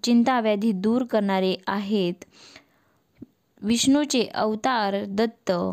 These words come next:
संन्यासी धर्मात दत्तात्रेयांना विशेष महत्त्व आहे. हे विद्या, विद्याचे गुरु आहेत, यांना त्रिदेव म्हटले जाते.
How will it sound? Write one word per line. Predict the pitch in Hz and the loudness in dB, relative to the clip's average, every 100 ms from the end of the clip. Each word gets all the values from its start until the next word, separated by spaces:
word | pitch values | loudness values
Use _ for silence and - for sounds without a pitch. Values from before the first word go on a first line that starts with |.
| 196 - | -6 -12
संन्यासी | - 220 226 254 262 240 | -4 2 4 2 2 0
धर्मात | 214 214 214 220 202 | 2 4 4 2 0
दत्तात्रेयांना | 190 196 202 202 220 226 214 202 202 185 180 | -2 -4 -4 -2 -2 0 0 0 0 0 -2
विशेष | 190 196 226 226 | -2 0 0 0
महत्त्व | 214 226 220 208 | 0 0 0 -2
आहे. | 190 190 180 175 _ - - - - _ | -4 -8 -10 -14 _ -20 -20 -20 -20 _
हे | - 294 294 254 196 196 | -4 0 2 2 0 -2
विद्या, | 196 - 208 196 208 247 226 202 196 _ _ _ _ _ - - | -6 -8 -6 -2 -2 0 -2 -6 -12 _ _ _ _ _ -12 -2
विद्याचे | 196 208 240 240 247 | 0 2 0 0 -2
गुरु | 202 220 | 0 2
आहेत, | 247 240 240 190 185 | 2 0 -2 -4 -2
यांना | 196 202 202 | -2 0 -2
त्रिदेव | 190 196 196 214 262 | 0 0 2 2 2
म्हटले | 269 233 202 190 | 2 0 -2 -2
जाते. | 196 185 180 185 190 | -2 -2 -4 -4 -6